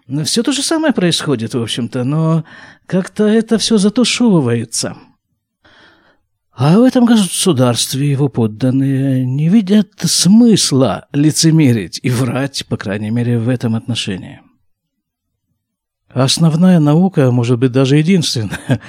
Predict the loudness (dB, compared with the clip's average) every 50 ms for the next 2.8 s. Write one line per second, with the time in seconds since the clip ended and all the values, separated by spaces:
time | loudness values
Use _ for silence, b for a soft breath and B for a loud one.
0 | -18 -20 -20 -20 -20 -20 -20 _ _ _ -6 -4 -4 -2 -2 -2 0 0 0 0
1 | 0 -2 -2 -4 -4 -4 -4 -4 -4 -4 -6 -6 -6 -4 -2 -2 -2 -4 -4 -8
2 | -8 -8 -6 -4 -4 -4 -4 -4 -4 -4 -2 -2 -2 0 -2 -2